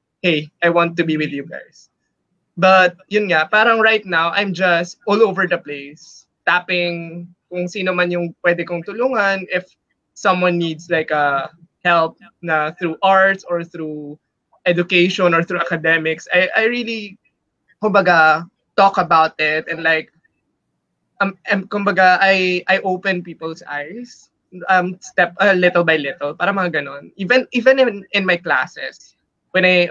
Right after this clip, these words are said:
kasi I'm, I'm a prof, so parang when I talk about sexuality and gender, ganyan, I always tell them na parang you all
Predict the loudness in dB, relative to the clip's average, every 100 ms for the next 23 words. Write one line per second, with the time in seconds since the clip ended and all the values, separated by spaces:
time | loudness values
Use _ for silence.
0 | -4 -2 0 0 2 0 0 -2 -4 -6
1 | -8 -10 _ _ -8 -4 0 2 2 0
2 | -4 -14 _ _ _ _ _ -4 0 0
3 | 2 0 0 0 0 -2 -6 -2 -2 -4
4 | -6 -4 -4 0 -2 -2 -4 -4 -6 -8
5 | -6 -6 -6 -6 -4 -4 -2 -2 -4 -4
6 | -2 0 -2 -6 -6 -4 -2 -2 -4 -6
7 | -10 -10 -4 2 2 0